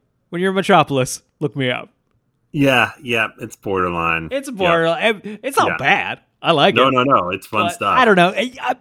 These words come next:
Speaker 1: I'll give or take it. If you don't think it is, I'm not,
Speaker 2: Well,
Speaker 1: I'm
Speaker 2: we
Speaker 1: not gonna
Speaker 2: don't,
Speaker 1: fight
Speaker 2: we don't
Speaker 1: it.
Speaker 2: actually keep track of Nietzsche lines.
Speaker 1: Oh, we don't? Okay, yeah. Oh, yeah, I guess there's no reason to keep track of it.
Speaker 2: But I think it's, but I think it is, I think it's close enough, yeah.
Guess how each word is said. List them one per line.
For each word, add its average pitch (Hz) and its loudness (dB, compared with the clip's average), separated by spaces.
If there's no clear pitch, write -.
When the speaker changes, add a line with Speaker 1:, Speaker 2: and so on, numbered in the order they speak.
Speaker 1:
I'll 294 2
give 196 2
or 170 2
take 143 2
it. 147 2
If 143 -2
you 175 6
don't 156 0
think 135 -4
it 123 -2
is, 127 -2
I'm 120 -10
not, 117 -8
Speaker 2:
Well, 156 4
Speaker 1:
I'm 156 2
Speaker 2:
we 170 10
Speaker 1:
not 202 2
gonna 202 -4
Speaker 2:
don't, - -12
Speaker 1:
fight 113 -6
Speaker 2:
we 160 0
don't 180 -4
Speaker 1:
it. 151 -6
Speaker 2:
actually 123 -14
keep 120 -12
track 101 -8
of 95 -12
Nietzsche 87 -14
lines. 78 -14
Speaker 1:
Oh, 180 6
we 151 2
don't? 165 -2
Okay, 143 -4
yeah. 98 -10
Oh, 185 0
yeah, 170 0
I 139 -6
guess 131 -10
there's 107 -14
no 117 -4
reason 107 -8
to - -18
keep 110 -12
track 104 -12
of 104 -14
it. 104 -16
Speaker 2:
But 120 0
I 113 2
think 117 -6
it's, 104 -12
but 113 -2
I 110 0
think 131 -8
it 113 -6
is, 101 -8
I 117 -14
think 117 -10
it's 92 -10
close - -10
enough, 73 -10
yeah. 71 -12